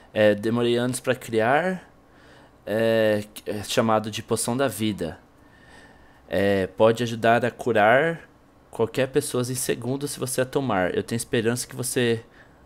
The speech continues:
é, ache algum uso para isso. Você pode achá-lo no porão, é, perto, é, junto à minha outra experiência,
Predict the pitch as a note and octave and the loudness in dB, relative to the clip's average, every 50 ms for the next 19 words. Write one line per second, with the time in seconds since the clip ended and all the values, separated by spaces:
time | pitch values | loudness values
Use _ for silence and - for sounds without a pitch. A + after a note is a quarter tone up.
0 | - - - - - - G#2 G#2 G2+ G2+ G2 F#2+ F#2+ F#2 F2 E2+ E2+ E2+ E2 - | -20 -20 -20 -10 -4 -2 0 2 2 2 2 2 0 0 -2 -2 -6 -8 -10 -14
1 | - - - - - _ _ _ - _ _ _ _ - - _ - - - - | -18 -20 -20 -20 -20 _ _ _ -20 _ _ _ _ -20 -20 _ -20 -14 -4 2
2 | - A2 B2 B2 - D3 B2+ A#2 C3 C3+ C3+ C3+ B2+ B2 - D3+ C#3+ C#3+ C3+ A#2 | 4 4 4 4 2 -2 -2 -2 -2 -2 -2 -4 -6 -4 -2 -2 0 2 2 0
3 | G#2 G#2 - - - F2 - - _ - G#2+ - - A#2 - A#2 A2+ G#2 A#2 A2 | 0 -2 -4 -8 -10 -12 -14 -14 _ -12 -8 -6 -4 -2 0 2 0 0 0 -4
4 | - - - G#2+ A#2+ C3+ - D3 C#3 C3 - - - - - - A#2+ A2 - - | -4 0 2 4 4 4 2 0 -4 -6 -8 -20 -20 -20 -16 -12 -12 -6 0 2
5 | B2 A#2 G#2+ G#2+ A2 B2+ C#3+ E3 D#3+ D#3+ D#3+ - - _ _ _ - - - - | 4 4 6 6 4 4 2 0 -2 -6 -10 -16 -20 _ _ _ -20 -20 -20 -20
6 | - - - _ - _ _ _ _ _ _ _ _ _ _ _ - _ _ _ | -20 -20 -20 _ -20 _ _ _ _ _ _ _ _ _ _ _ -20 _ _ _
7 | - _ _ _ - G#2+ G#2 G2+ G2 F#2+ F2+ F2 F2 - - - - F#2+ G#2+ B2 | -20 _ _ _ -2 0 2 2 2 2 2 0 -2 -6 -10 -6 -2 0 2 2
8 | B2 B2 C3 B2 - - - - G#2+ G#2 G2 G2 F#2 E2+ F2 A#2 B2 C3 C3 - | 0 -2 -8 -14 -12 -6 0 2 4 4 4 2 0 -2 -2 -4 -6 -4 0 0
9 | B2+ A#2 A#2 A#2 A#2+ A#2 A2 A#2+ A#2+ - - - - - B2 A2+ A#2 G#2+ G2+ G#2 | 0 0 0 -2 -2 0 -2 -2 -2 -4 -10 -8 -2 -2 0 0 0 0 0 -2
10 | G2+ G2 - - F#2 D#2+ D2 | -2 -4 -6 -6 -6 -8 -8